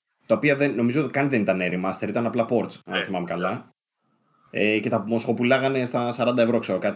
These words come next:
Speaker 1: τέτοιο. Η εταιρεία αποφάσισε τώρα να το κάνει λίγο πιο δίκαιο. Η Digital Eclipse, νομίζω λέγεται η εταιρεία που τα βγάζει. Ε, και θα,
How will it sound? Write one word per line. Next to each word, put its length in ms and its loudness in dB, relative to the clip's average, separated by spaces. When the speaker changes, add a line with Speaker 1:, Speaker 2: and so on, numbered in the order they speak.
Speaker 1:
τέτοιο. 200 -6
Η 120 0
εταιρεία 280 0
αποφάσισε 380 -2
τώρα 120 -2
να 60 -2
το 60 -2
κάνει 180 -2
λίγο 220 0
πιο 480 0
δίκαιο. 420 -6
Η 540 -6
Digital 440 0
Eclipse, 320 -4
νομίζω 280 -4
λέγεται 280 -8
η 40 -8
εταιρεία 220 -6
που 80 -12
τα 140 -8
βγάζει. 360 -4
Ε, 1000 -4
και 140 2
θα, 760 -2